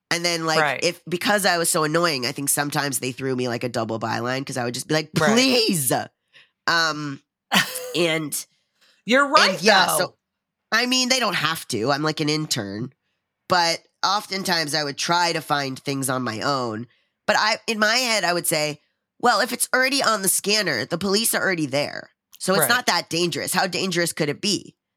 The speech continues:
Speaker 1: The scan, they're already, wherever I'm going, it's not like I'm going to where the, the police aren't."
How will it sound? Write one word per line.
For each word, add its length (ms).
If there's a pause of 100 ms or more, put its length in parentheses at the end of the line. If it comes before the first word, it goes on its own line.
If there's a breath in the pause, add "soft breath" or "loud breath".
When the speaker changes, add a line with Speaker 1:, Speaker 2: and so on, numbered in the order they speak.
Speaker 1:
The 80
scan, 340
they're 240
already, 300 (140)
wherever 300
I'm 180
going, 340
it's 120
not 80
like 140
I'm 100
going 300
to 160
where 140
the, 280
the 80
police 380
aren't." 500